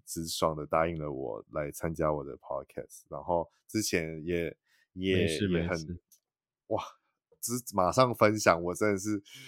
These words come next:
Speaker 1: 小的我真的是有点吓到，就是，哇，立马就分享下去，就让我觉得谢谢，我也是很感谢这样。好，那刚刚聊完这么多，就是不管是关于 Neo 自己的本身，或者是我们刚才聊一些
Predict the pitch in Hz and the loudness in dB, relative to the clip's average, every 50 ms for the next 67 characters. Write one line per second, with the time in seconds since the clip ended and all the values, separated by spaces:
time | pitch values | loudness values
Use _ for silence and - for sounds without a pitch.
0 | 127 120 113 101 _ _ - - - - - - 98 85 85 87 92 90 90 87 | -20 -20 -20 -20 _ _ -16 -12 -8 -2 8 10 10 10 10 4 2 2 2 0
1 | 82 - 113 110 104 98 - - 107 98 92 85 87 82 78 67 - - - - | 4 4 4 4 4 2 0 0 2 2 2 2 0 -2 -6 -8 -8 -6 2 2
2 | 92 80 76 76 - - 80 69 - - _ 104 113 120 139 139 107 - _ _ | 2 2 2 0 2 2 2 2 0 -4 _ -4 2 8 8 8 8 6 _ _
3 | - - - _ _ 123 127 113 92 85 85 85 104 101 - 92 90 92 90 - | -20 -20 -20 _ _ 0 2 2 4 2 2 2 0 0 2 0 0 0 -2 -4
4 | 78 76 73 - - 80 73 73 - - - 85 78 76 90 87 85 87 82 76 | -6 -6 -6 -2 -2 -2 -2 -2 -8 -10 -10 -12 -12 -8 -6 -4 -2 -2 -4 -4
5 | 78 78 80 78 73 67 _ _ _ _ _ - - - - 92 80 76 - 78 | -6 -10 -10 -10 -12 -14 _ _ _ _ _ -10 -10 -4 -2 -2 -2 -2 -4 -6
6 | 65 82 90 85 80 85 85 80 67 - - - - - _ - - - - - | -4 -2 -2 -2 -2 -2 -4 -8 -8 -12 -16 -16 -18 -18 _ -18 -16 -16 -16 -18
7 | - _ - - - _ _ _ _ _ _ _ - - - _ _ _ _ _ | -20 _ -20 -20 -20 _ _ _ _ _ _ _ -16 -16 -16 _ _ _ _ _
8 | _ _ _ _ _ _ _ _ _ 107 110 107 - 120 120 120 120 117 101 92 | _ _ _ _ _ _ _ _ _ 2 2 6 6 6 6 6 6 4 6 8
9 | 90 95 95 90 85 85 87 90 - - 107 101 92 87 80 - 95 92 87 87 | 8 8 8 8 6 4 0 -2 0 0 0 2 0 -2 -2 0 0 2 4 4
10 | 87 87 87 85 - 92 85 - 95 92 90 82 - 107 - 90 82 80 78 - | 4 2 2 0 -2 -4 -2 2 4 4 4 4 2 2 4 4 2 2 2 2
11 | 98 92 - 92 87 85 82 87 92 90 80 76 - - 82 - - 76 - - | 2 4 6 4 4 4 2 0 0 0 0 -2 -4 -6 -8 -8 -10 -12 -8 -8
12 | 80 - - 65 58 58 - - 76 78 78 82 87 82 82 82 85 80 78 85 | -6 -6 -6 -6 -6 -8 -8 -8 -6 -6 -2 0 2 2 2 2 0 0 2 2
13 | 87 85 82 76 76 82 85 - - 90 87 85 82 80 | 2 2 4 2 2 2 0 2 4 4 4 4 2 0